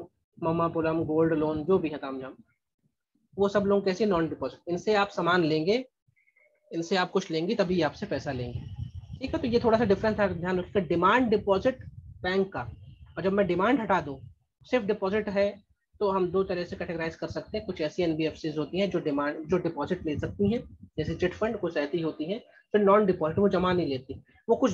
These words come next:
बेचेंगी तब जमा लेंगे, आपको loan देंगी तब जमा लेंगे। तो यहाँ पे जब ये नॉन डिपॉजिट है, इसका मतलब ये आपसे क्या ले रही, ईएमआई ले रही, ईएमआई जमा नहीं करवा रही, वो तो आपको देना ही था ना,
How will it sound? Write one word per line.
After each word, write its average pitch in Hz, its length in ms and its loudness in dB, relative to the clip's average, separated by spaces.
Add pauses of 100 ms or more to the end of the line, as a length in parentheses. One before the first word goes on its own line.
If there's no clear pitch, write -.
(120)
बेचेंगी 190 400 8
तब 262 180 2
जमा 180 180 2
लेंगे, 131 280 -8 (360)
आपको 185 220 2
loan 240 300 6
देंगी 262 200 2
तब 226 160 -4
जमा 156 220 0
लेंगे। 139 200 -6
तो 180 100 -4
यहाँ 170 300 0
पे 254 120 -2
जब 254 140 2
ये 240 120 0
नॉन 220 320 2
डिपॉजिट 196 400 2
है, 233 60 4
इसका 214 200 -2
मतलब 214 300 -2
ये 208 80 0
आपसे 202 280 -2
क्या 226 160 -2
ले 175 160 0
रही, 165 180 -2
ईएमआई 196 360 2
ले 147 140 -2
रही, 131 180 -8 (1500)
ईएमआई 185 400 0 (640)
जमा 185 240 0
नहीं 233 120 0
करवा 139 240 -4
रही, 135 120 -4
वो 170 120 -4
तो 196 80 2
आपको 180 240 2
देना 165 180 0
ही 170 100 -4
था - 120 -16
ना, - 140 -14